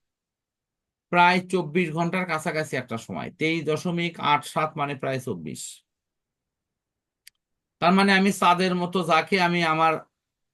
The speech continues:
আকাশে রাখছি, সে আসলে এক ধরনের ভূস্থির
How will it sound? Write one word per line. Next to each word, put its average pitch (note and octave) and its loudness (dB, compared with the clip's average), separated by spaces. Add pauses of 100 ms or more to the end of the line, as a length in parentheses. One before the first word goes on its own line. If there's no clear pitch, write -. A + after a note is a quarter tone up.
(680)
আকাশে D#3 -2
রাখছি, D3 -2
সে D3+ -6
আসলে E3+ -2 (960)
এক C#3+ 2
ধরনের D3+ -2 (140)
ভূস্থির C#3+ -6